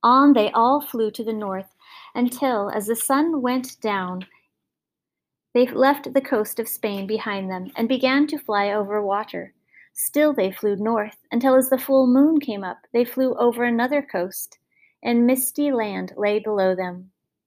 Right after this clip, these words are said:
What country is this? Torto wondered to himself. But the Infanta, who being a princess, had studied her maps, knew it must be Ireland.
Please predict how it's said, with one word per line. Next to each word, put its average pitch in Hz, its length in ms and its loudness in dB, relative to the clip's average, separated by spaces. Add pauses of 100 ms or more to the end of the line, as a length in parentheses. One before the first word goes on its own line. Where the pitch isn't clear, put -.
(440)
What 185 180 -8
country 185 360 -10
is 190 160 -12
this? - 420 -8
Torto 170 340 -6
wondered 160 420 -6
to 175 120 -10
himself. 175 460 -10 (1000)
But 214 140 -4
the 226 80 0
Infanta, 226 680 -2 (280)
who 233 80 -2
being 190 260 -4
a 170 60 -10
princess, - 680 -8 (360)
had 269 200 -4
studied 285 440 -2
her 285 140 -2
maps, 190 520 -6
knew 233 280 -2
it - 200 -8
must 190 340 -8
be 196 140 -6
Ireland. 180 560 -6